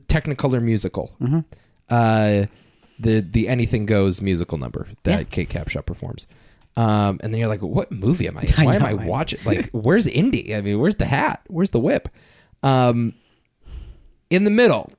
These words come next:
Speaker 1: there's a sequence between Harrison Ford and Kate Capshaw that is purely a sex romp.
Speaker 2: Mm-hmm.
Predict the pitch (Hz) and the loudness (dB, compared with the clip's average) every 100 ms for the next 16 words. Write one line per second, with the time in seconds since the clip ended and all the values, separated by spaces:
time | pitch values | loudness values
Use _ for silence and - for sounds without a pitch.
0 | _ 139 135 127 180 160 156 139 139 - | _ 2 4 2 0 2 0 0 -2 0
1 | 147 143 135 127 127 135 120 - 113 - | 2 4 4 2 2 0 0 -2 -2 0
2 | 117 - 104 98 107 95 - - 214 226 | -2 0 0 0 0 -2 -4 -2 2 2
3 | 214 180 - 151 - 98 73 - - _ | 2 2 0 -2 -2 -4 -4 -10 -10 _
4 | _ _ _ - 120 | _ _ _ -8 -2